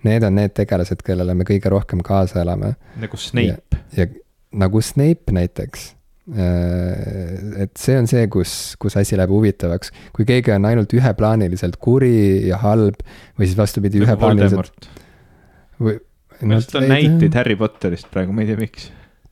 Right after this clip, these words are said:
Speaker 1: Kas Voldemort oli üheplaaniline või? Ma enam ei mäleta.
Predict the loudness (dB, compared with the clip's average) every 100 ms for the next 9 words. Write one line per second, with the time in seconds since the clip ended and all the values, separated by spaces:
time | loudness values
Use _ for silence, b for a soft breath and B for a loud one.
0 | _ _ _ _ _ -20 _ _ _ _
1 | _ _ _ _ _ _ -16 -2 0 2
2 | 0 0 0 2 2 2 2 2 0 -2
3 | -4 -2 0 2 0 0 0 -2 -4